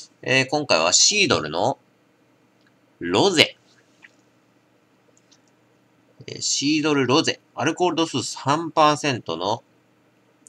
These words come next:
リンゴ百パーセントスパークリングワインとなっております。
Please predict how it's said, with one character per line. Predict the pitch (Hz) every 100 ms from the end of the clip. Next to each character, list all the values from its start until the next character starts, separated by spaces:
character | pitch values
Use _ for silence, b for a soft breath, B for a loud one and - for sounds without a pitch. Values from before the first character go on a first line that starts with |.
| _ _
リ | 98 117
ン |
ゴ | 147 139
百 | 135 -
パ | 127
ー | 123
セ | 123
ン |
ト | 110
ス | -
パ | - 117
ー |
ク | 120
リ | 117
ン | 110
グ | 101 104 104 101
ワ | 107
イ | 92
ン | 120 _ _ _ _ - B B B - _ _ _ _ _ _
と | - 85
な | 78
っ |
て | - - 69
お |
り | 69
ま | 65 -
す。 | - - - -